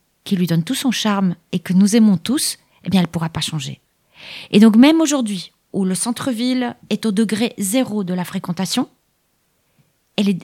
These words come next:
les, le parking, euh, les, les places de stationnement sont déjà saturées. Donc, euh, il faut permettre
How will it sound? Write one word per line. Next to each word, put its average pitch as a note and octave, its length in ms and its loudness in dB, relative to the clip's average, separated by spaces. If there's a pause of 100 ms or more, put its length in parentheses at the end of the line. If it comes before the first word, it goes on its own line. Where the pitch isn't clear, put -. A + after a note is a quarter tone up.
(140)
les, G3+ 280 -2
le G3+ 140 0
parking, C4 520 -4
euh, F#3 200 -4
les, F3 180 -2
les G3 100 0
places A#3+ 220 -2
de A3+ 60 -8
stationnement A3 460 -2
sont A3 140 -6
déjà G3 240 -4
saturées. E3+ 460 -10 (1080)
Donc, A3+ 380 -2
euh, G#3 720 -2 (120)
il G#3 280 -4
faut G#3+ 300 -4
permettre G#3+ 720 -4